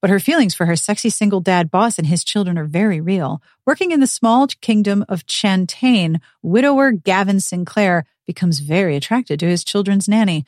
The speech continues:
His life is too complicated for romance, especially with the enigmatic Sarah, right? Fast-paced dialogue, a riveting storyline, and charming characters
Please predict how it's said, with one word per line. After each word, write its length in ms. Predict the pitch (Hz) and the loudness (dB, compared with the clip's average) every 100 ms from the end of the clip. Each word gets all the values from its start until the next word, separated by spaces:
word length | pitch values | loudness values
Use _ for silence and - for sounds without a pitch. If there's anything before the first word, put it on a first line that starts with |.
| _ | _
His 140 | - 294 | -2 0
life 160 | 320 | 0
is 100 | 320 | 0
too 120 | - | 0
complicated 540 | 285 269 269 - 240 220 | 0 0 0 -2 0 0
for 120 | 233 | 2
romance, 360 | 226 226 202 190 | 2 4 2 -2
especially 540 | 175 - 285 - 185 | -6 -6 -8 -2 -2
with 140 | 156 | -2
the 120 | 143 135 | -4 -4
enigmatic 560 | 170 170 151 147 151 | -2 -2 -2 -2 -4
Sarah, 460 | - - 254 127 120 - | -8 -4 -2 -2 -4 -6
right? 420 | 151 165 349 - - _ _ _ _ | -2 -2 -2 -10 -20 _ _ _ _
Fast-paced 800 | _ - 214 339 - 269 285 - | _ -4 -2 0 -2 -2 0 0
dialogue, 540 | 214 180 180 175 175 170 | 0 2 2 2 2 0
a 60 | 190 | -4
riveting 500 | 170 165 247 302 214 | 0 0 2 2 2
storyline, 640 | - 196 220 185 160 151 - | 0 0 2 2 0 -2 -2
and 160 | 160 | -4
charming 420 | - - 165 214 | -4 0 2 2
characters 520 | 233 285 262 - 156 | 2 2 0 0 -2